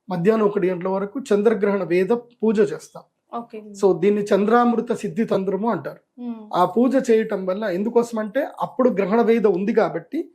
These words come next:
Speaker 1: ఇప్పుడు గ్రహణ భేద ఉన్న సందర్భంలో ఆ గ్రహానికి మీరు యజ్ఞము ద్వారా శక్తిని సమకూర్చగలిగితే, మీకు తిరిగి ఆ శక్తితోటి ఆ గ్రహణ భేద పీడ అనేది మీకు తొలగిపోతుంది.
Speaker 2: మ్మ్.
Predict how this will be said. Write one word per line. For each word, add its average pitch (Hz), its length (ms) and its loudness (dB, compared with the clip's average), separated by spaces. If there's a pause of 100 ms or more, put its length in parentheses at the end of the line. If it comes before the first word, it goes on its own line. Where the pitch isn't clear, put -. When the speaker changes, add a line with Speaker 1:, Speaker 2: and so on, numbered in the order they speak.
(300)
Speaker 1:
ఇప్పుడు 277 260 2
గ్రహణ 202 320 2
భేద 240 260 4
ఉన్న 220 240 0
సందర్భంలో 208 720 -4
ఆ 196 220 2
గ్రహానికి 208 580 2
మీరు 233 460 0 (340)
యజ్ఞము 190 440 2
ద్వారా 220 260 4
శక్తిని 233 420 2
సమకూర్చగలిగితే, 202 1120 -2 (1000)
మీకు 175 220 2
తిరిగి 214 340 2
ఆ 220 140 4
శక్తితోటి 208 680 0
ఆ 180 120 -4
గ్రహణ 185 340 0
భేద 214 200 2
పీడ 180 320 -4
అనేది 175 260 -4
మీకు 247 240 -6
తొలగిపోతుంది. 233 680 0 (420)
Speaker 2:
మ్మ్. 208 360 -18